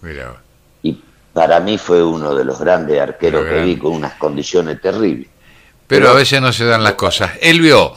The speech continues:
Speaker 2: No se
Speaker 1: yo
Speaker 2: da.
Speaker 1: te agradezco, te agradezco de corazón que me hayas dado estos minutos.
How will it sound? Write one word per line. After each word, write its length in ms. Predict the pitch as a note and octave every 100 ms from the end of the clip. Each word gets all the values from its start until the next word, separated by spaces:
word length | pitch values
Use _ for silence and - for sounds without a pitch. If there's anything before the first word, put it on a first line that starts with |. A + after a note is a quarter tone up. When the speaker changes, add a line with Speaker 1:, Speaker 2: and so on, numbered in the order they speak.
| F#2+
Speaker 2:
No 140 | B2+
se 120 | - D#3
Speaker 1:
yo 60 |
Speaker 2:
da. 60 | D3+
Speaker 1:
te 80 | D#3
agradezco, 760 | C#3+ D3 E3+ - D3+ C3+ A#2+
te 120 | G#2+
agradezco 420 | B2 C#3 D#3+ - C3
de 120 | A2+
corazón 520 | A#2+ A2+ - G#2+ F#2+
que 120 | F2
me 80 | G2
hayas 220 | A2 G#2
dado 240 | A2+ A#2 A2
estos 260 | - F#2+
minutos. 680 | G2 A2+ C#3+ - D#3+ E3+